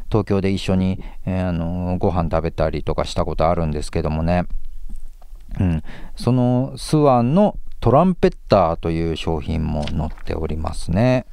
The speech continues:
うん。で、あ、そう。あと、スワンといえばね、あの、まあ、ミライカラーズが、あー、総販売元なわけですけどもね、日本では。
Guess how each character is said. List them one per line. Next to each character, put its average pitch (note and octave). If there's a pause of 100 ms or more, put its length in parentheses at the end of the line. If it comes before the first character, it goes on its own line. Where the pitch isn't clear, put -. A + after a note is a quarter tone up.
(120)
う F2
ん。 E2+ (800)
で、 A#2+
あ、 A2+
そ G2+
う。 -
あ B2+
と、 F#2+ (220)
ス -
ワ D#3+
ン E2
と F2+
い E2+
え E2+
ば D2+
ね、 D#2 (1160)
あ E2+
の、 D#2+
ま A#2
あ、 -
ミ A2+
ラ C#3+
イ C#3+
カ C3+
ラ G2+
ー -
ズ F2+
が、 E2+ (400)
あ E2+
ー、 -
総 A2+
販 F#2+
売 F2+
元 F2+
な F#2
わ E2+
け -
で D#2+
す -
け -
ど E2
も E2
ね、 D3+
日 B2+
本 F2
で D#2
は。 D#2+